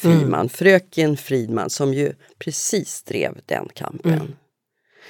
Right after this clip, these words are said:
Speaker 2: Hur mycket av din mamma fanns med i den där karaktären?
Speaker 1: Mycket. Mycket måste jag säga. Fast Gunhild väl är,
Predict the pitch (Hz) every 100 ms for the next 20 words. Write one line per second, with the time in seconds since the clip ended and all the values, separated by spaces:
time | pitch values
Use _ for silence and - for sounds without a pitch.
0 | - - - 226 208 208 202 196 190 202
1 | 208 175 180 - 180 - 208 208 196 156
2 | 143 147 147 147 - 160 160 _ _ _
3 | _ _ _ _ 196 175 - - - -
4 | - _ _ _ _ _ _ 175 165 -
5 | - - 151 - - - - 175 _ _
6 | _ - - _ - 175 - 190 170 151
7 | 151 151 156 147 143 139 -